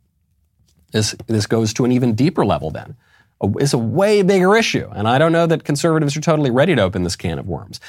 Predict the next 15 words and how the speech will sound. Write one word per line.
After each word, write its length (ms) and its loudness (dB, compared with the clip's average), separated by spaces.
The 100 4
F 120 2
D 160 2
A 280 0
just 200 0
received 540 0
its 140 -8
first 340 -2
application 760 -2
for 140 0
an 140 0
over-the-counter 880 -2
birth 320 -4
control 320 -6
pill. 260 -8